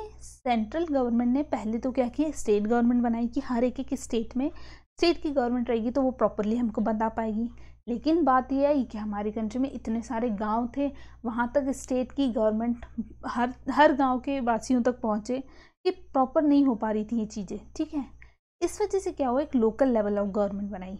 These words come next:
मतलब गांव के लिए और छोटे छोटे शहरों के लिए एक लोकल लेवल गवर्नमेंट बनाई, जो वहाँ की, अ, जो लोकल प्रॉब्लम्स है उसको समझ सके, उनकी जो मांग है उनको पूरा कर सके।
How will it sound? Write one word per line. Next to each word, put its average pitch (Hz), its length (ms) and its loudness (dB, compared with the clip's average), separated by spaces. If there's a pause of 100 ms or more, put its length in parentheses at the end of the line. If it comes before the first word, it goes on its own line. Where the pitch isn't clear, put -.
(100)
मतलब 240 440 2 (380)
गांव 233 340 10
के 233 160 -2
लिए 220 340 0
और 294 140 0
छोटे 320 240 4
छोटे 254 240 0
शहरों 214 320 -2
के 214 140 -4
लिए 247 300 -2 (720)
एक 285 160 2
लोकल 233 280 6
लेवल 226 320 2
गवर्नमेंट 214 480 4
बनाई, 196 340 -2 (260)
जो 359 520 6
वहाँ 247 320 0
की, 277 280 -4 (360)
अ, 233 240 2
जो 220 200 0
लोकल 233 320 6
प्रॉब्लम्स 226 520 2
है 254 40 0
उसको 233 180 -6
समझ 240 320 2
सके, 240 460 -2
उनकी 254 420 -4
जो 240 300 -2
मांग 233 380 2
है 254 60 4
उनको 240 240 0
पूरा 220 320 2
कर 208 160 -4
सके। - 320 -14